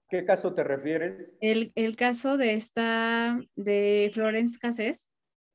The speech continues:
Speaker 1: Ajá.
Speaker 2: que si no hubiera intervenido, este, Francia, eh, pues a él la hubieran dejado, ¿no? Pero,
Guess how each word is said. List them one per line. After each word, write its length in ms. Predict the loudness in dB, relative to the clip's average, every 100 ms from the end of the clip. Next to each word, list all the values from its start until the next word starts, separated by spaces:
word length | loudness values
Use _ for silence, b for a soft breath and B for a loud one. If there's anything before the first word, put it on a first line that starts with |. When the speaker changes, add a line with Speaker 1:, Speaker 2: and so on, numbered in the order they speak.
| _ -14
Speaker 1:
Ajá. 320 | -6 -4 -4
Speaker 2:
que 140 | -4 -2
si 120 | 2
no 120 | 4
hubiera 180 | 2 2
intervenido, 680 | 2 4 2 2 2 2 2
este, 580 | 2 0 -2 -4 -6 -4
Francia, 680 | 0 0 0 0 0 -2 -8 _
eh, 640 | -6 -2 0 0 0 -2 -4
pues 140 | -4
a 80 | -2
él 100 | 0
la 60 | 2
hubieran 280 | 2 0 0
dejado, 380 | -4 -4 -6 -6
¿no? 280 | -6 -6 -6 _ _ _ _ _ _ _
Pero, 760 | 2 4 4 4 4 2 0 -4